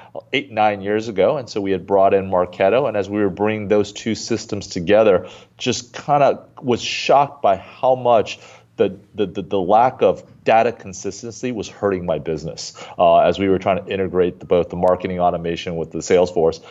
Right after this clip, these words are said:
and just started digging in and started realizing that, look, if you don't have good data, these systems of automation just aren't gonna work the way you think they. And so that's what Genesis started with, the first pain point.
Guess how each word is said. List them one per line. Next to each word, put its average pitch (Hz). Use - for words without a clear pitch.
and 107
just 107
started 113
digging 113
in 117
and 127
started 113
realizing 110
that, 104
look, 117
if -
you 110
don't 135
have 117
good 98
data, 95
these 113
systems 117
of 92
automation 92
just -
aren't 87
gonna 78
work 76
the 80
way 76
you 71
think 71
they. 62
And 90
so 95
that's 107
what 113
Genesis 113
started 101
with, 90
the 80
first -
pain 98
point. 143